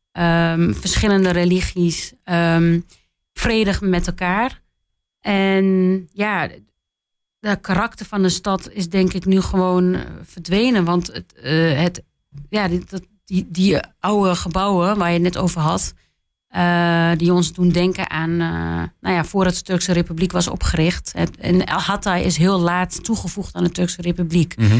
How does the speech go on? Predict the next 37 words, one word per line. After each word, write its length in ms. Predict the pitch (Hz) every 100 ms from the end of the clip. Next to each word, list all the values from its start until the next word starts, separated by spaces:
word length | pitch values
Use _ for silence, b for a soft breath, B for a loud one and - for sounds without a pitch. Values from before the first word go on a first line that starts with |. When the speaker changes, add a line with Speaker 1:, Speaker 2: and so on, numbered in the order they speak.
| 160
Speaker 1:
Hè, 120 | 190
pas 220 | 180 180
in 80 | 190
negentien 340 | 190 185 - 185
negenendertig. 920 | 180 180 180 170 185 208 165 147 - B B B B B
Dus 140 | - 180
het 120 | 190
heeft 200 | 208 190
heel 300 | 185 202 226
lang 220 | 190 180
nog 200 | 180 175
die 200 | 170 165
oudheid 600 | 180 202 208 175 165 -
of 140 | 165 -
die, 160 | 170
die, 180 | 160 175
die 160 | 175 170
sfeer 360 | - - 208
kunnen 240 | 202 175 165
behouden. 460 | 165 175 202 175
Maar 140 | 160 160
die 100 | 180
zijn 220 | 180 165
nu 120 | 165
ook 180 | 175 190
verdwenen. 640 | - 147 151 151 151 151 -
Speaker 2:
Ja. 220 | - 104 95 B B _
Speaker 1:
En, 360 | 185 180 180
eh, 600 | 175 170 170 165 165 165 -
ik 80 |
las 180 | 170 170
dat 120 | 170
de 80 | 175
protestantse 640 | 175 180 170 - 180 175
kerk 320 | - 226 220 208
is 120 | -
ingestort. 800 | 190 175 170 - 170 170 - -